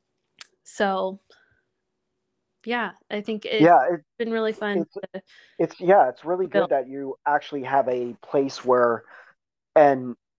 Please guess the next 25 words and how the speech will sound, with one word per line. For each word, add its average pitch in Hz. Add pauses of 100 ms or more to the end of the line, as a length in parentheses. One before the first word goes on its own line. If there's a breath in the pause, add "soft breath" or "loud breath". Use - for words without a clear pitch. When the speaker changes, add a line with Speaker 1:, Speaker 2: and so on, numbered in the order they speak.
(380)
Speaker 2:
that, 151 (400)
a 165
place 170
where 139
people 147
can 117 (400)
go 139 (120)
who 127
don't 127
know 123 (920)
how 123
to 120
pursue 123 (100)
that 117
side 113
of 90
it, 82 (120)
because 123
I 131
know 127
it, 117 (260)
it's 131
a -
lot 113
of 107